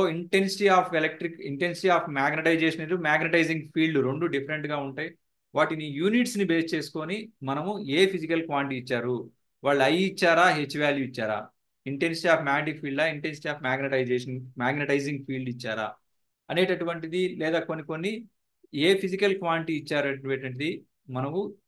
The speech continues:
ఆ యూనిట్స్‌ని బేస్ చేసుకొని కూడా తెలుసుకుంటానికి పాసిబిలిటీ ఉంటుంది.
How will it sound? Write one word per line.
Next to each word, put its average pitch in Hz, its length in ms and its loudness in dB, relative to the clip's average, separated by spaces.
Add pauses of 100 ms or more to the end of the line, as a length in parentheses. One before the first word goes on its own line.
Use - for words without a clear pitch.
(300)
ఆ 120 180 0
యూనిట్స్‌ని 190 640 0
బేస్ 151 320 -2
చేసుకొని 131 380 -6
కూడా 135 240 -2 (560)
తెలుసుకుంటానికి 131 640 -4 (580)
పాసిబిలిటీ 117 440 -4
ఉంటుంది. 98 400 -14